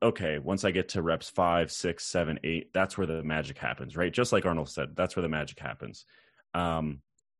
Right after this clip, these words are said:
for hypertrophy, that's a very, very interesting discussion, which, which potentially we'll get into.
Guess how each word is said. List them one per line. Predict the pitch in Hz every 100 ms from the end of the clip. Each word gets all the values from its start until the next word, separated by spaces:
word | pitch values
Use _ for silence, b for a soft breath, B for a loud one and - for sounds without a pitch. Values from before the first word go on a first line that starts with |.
| _
for | - 104
hypertrophy, | 101 - 151 151 147
that's | 113 107
a | 95
very, | 69 92 107 113
very | 95 95 92
interesting | - 90 - 90 90
discussion, | 76 - 92 85 80 71 82
which, | 85 82 - -
which | 82 -
potentially | - 92 82 85
we'll | 73 73
get | 78
into. | 80 78 71